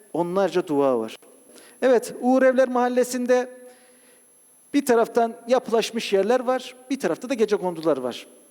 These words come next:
Yıldız Evler'de hakeza devamında bu şekilde. Bu arada bir kendimize pilot bir bölge seçtik.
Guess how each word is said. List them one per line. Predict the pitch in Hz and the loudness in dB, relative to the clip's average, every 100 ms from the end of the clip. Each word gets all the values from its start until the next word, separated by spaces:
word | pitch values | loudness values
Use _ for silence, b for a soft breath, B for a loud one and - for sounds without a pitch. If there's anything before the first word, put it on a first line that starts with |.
| - | -4
Yıldız | 220 180 160 | -2 0 0
Evler'de | 147 147 147 208 214 - | 0 0 0 0 -2 -2
hakeza | 190 175 143 170 202 190 | -2 -2 -2 0 0 2
devamında | 170 143 156 220 | 0 0 0 0
bu | 196 | 0
şekilde. | 185 151 147 190 240 247 B B - | -4 -4 -2 0 0 -4 B B -2
Bu | 269 | 0
arada | 285 | 2
bir | 277 | 0
kendimize | - 269 269 262 269 | 0 0 0 -2 0
pilot | 247 269 269 | 2 0 0
bir | 220 | 2
bölge | 233 262 | 2 0
seçtik. | 247 196 - 240 - | -2 -2 -4 -12 -16